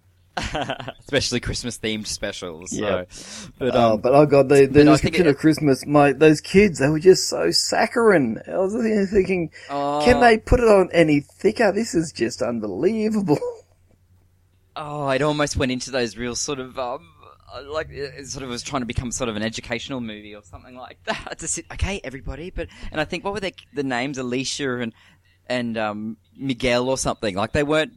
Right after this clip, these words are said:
Speaker 1: you know, they weren't the most mainstream of names for them to have called these kids, and I thought that was a sort of an interesting, an interesting twist as well. But, um,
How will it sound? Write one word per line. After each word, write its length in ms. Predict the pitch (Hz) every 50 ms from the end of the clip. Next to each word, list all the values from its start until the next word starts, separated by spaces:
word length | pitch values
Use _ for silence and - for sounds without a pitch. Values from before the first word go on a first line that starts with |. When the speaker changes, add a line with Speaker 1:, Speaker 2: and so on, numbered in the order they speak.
| _ _ -
Speaker 1:
you 120 | 185 185
know, 120 | 170 123 113
they 120 | 127 151
weren't 220 | 139 147 151 147
the 40 | -
most 240 | 139 127 123 120 -
mainstream 540 | 117 101 101 107 101 - - 110 101 95 98
of 100 | 98 85
names 360 | 90 90 95 98 101 98 -
for 100 | - -
them 160 | 92 98 95 -
to 140 | - 101
have 100 | 95 -
called 240 | - - 117 107 98
these 220 | 107 107 110 113 -
kids, 240 | - 160 151 113
and 80 | 127 131
I 60 | 127
thought 180 | - 135 123 -
that 120 | 110 92
was 140 | 123 120 110
a 60 | 107
sort 180 | - - 110 90
of 80 | 87
an 80 | 87 87
interesting, 520 | 87 85 - 92 - - - 82 85 80 _ _ -
an 120 | - 87
interesting 440 | - - 101 92 - - - 90 82
twist 360 | - - 120 107 - - -
as 120 | 95 87 95
well. 300 | 110 120 120 107 95 90
But, 180 | 95 110 101
um, 220 | 104 104 107 110